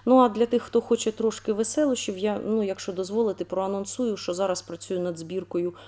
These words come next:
"Мої любі чоловіки", і там все добре. Це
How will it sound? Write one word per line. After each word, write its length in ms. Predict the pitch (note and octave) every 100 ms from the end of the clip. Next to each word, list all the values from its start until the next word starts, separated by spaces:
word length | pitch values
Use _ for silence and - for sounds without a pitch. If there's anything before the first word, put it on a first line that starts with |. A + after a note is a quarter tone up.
| -
"Мої 280 | F#3+ G3 F#3+
любі 240 | F#3 F#3+
чоловіки", 680 | - A3 A3 A3 A#3 D#4 D#4 - - - -
і 60 |
там 160 | B3 E4
все 240 | - -
добре. 460 | G#3 D#3 D3+ D3 E3 -
Це 400 | - D4 C4+